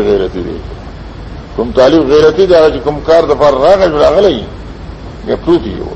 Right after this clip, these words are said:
پوهېږي نه؟ الله ته سوال هم کوي. <clears throat> بیا خدای والا داسې علم ورکړي. لوی، لوی شی د الله نه وغواړئ. په ټولو کارونو کې لوی شی د قرآن دعوت،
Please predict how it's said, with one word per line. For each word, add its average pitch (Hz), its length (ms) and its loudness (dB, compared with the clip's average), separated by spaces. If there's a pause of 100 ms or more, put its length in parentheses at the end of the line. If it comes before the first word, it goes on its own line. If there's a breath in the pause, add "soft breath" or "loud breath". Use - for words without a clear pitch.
(200)
پوهېږي 110 260 -6
نه؟ 71 100 -8 (840)
الله 107 160 0
ته - 180 -4
سوال 131 180 2
هم - 160 -6
کوي. 139 140 -10 (1040 loud breath)
<clears throat> - 640 -4
بیا 101 200 0
خدای 113 180 2
والا 104 160 2
داسې 113 260 0
علم 120 260 0
ورکړي. - 280 -10 (880)
لوی، 170 420 4
لوی 143 160 -2
شی 135 140 -2
د 117 160 4
الله 104 280 2
نه 90 100 -2
وغواړئ. 71 420 -6 (680)
په - 140 0
ټولو 175 300 2
کارونو 170 400 4
کې 147 40 -2
لوی 156 340 2
شی 143 200 2
د 135 40 2 (120)
قرآن 113 320 2
دعوت، 85 320 2